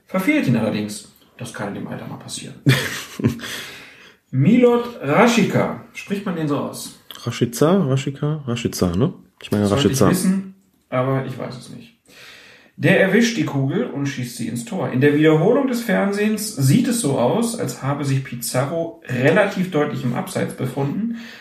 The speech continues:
Speaker 1: Dennoch zählt das Tor und der Videoassistent schaltet sich nicht ein.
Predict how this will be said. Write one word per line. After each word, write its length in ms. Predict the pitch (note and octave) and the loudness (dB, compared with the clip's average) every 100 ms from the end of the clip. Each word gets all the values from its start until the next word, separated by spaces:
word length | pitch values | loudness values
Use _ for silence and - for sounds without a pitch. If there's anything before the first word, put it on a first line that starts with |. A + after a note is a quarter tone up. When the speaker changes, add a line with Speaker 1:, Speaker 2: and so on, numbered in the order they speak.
| - | -14
Speaker 1:
Dennoch 380 | - B2+ C#3+ E3 | 0 4 4 2
zählt 240 | - C3+ C3+ | 2 2 2
das 140 | D3 | -2
Tor 360 | - E3+ G#3+ A#3 | -6 -6 -6 -6
und 140 | C3 A2+ | -6 -4
der 160 | A2 | -4
Videoassistent 800 | B2+ A3+ - - - - B2 C#3 | -2 0 0 -2 -8 -4 -4 -4
schaltet 440 | - A2 G#2+ - - | -4 -4 -6 -8 -8
sich 360 | B2+ - - _ _ | -8 -8 -16 _ _
nicht 480 | B2+ C3+ D#3 - - | 2 4 4 0 -8
ein. 320 | F3+ - - | -6 -6 -8